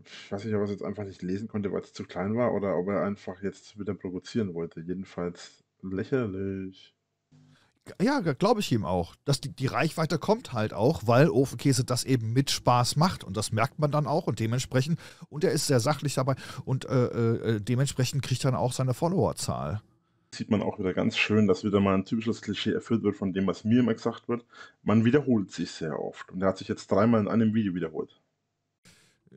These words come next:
Speaker 2: Bei mir klappt's halt eben nicht. Ja, dann ist Rainer halt ein wenig neidisch und, äh, muss das jetzt jemand dementsprechend auch rauslassen.
Speaker 1: Na, Henk, ich bin nicht neidisch auf dich.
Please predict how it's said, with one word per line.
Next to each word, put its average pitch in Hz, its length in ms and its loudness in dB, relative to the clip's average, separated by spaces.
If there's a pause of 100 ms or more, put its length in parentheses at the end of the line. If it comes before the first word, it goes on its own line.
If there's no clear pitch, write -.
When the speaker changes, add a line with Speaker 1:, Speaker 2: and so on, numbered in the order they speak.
(160)
Speaker 2:
Bei 120 140 2
mir 127 140 6
klappt's - 280 2
halt 127 160 6
eben 110 260 0
nicht. 170 220 -2
Ja, 117 220 6
dann 85 160 -4
ist - 280 -14 (120)
Rainer 127 240 2
halt 131 140 0
ein 117 120 -2
wenig 131 360 2
neidisch 170 500 -2
und, 110 480 -10
äh, 110 160 2
muss 110 180 0
das 123 160 -4
jetzt 127 160 -2
jemand 127 360 -2
dementsprechend 123 500 -4
auch - 140 -4
rauslassen. 110 500 -6 (680)
Speaker 1:
Na, 107 400 2
Henk, 131 440 4 (140)
ich - 160 -12
bin 156 180 8
nicht 113 220 2
neidisch 107 320 2
auf - 160 -6
dich. - 360 -6